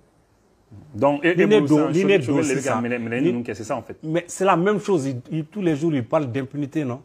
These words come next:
Speaker 1: Mm.
Speaker 2: Hein ? Kassogué, je l'en veux pas parce qu'il n'est pas politique.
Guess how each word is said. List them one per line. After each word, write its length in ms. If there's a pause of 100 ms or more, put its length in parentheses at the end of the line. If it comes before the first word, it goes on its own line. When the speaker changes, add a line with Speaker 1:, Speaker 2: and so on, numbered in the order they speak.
(160)
Speaker 1:
Mm. 60 (560)
Speaker 2:
Hein ? 180 (380)
Kassogué, 380
je 120
l'en 160
veux 140
pas 200
parce 220
qu'il 120
n'est 100
pas 180
politique. 420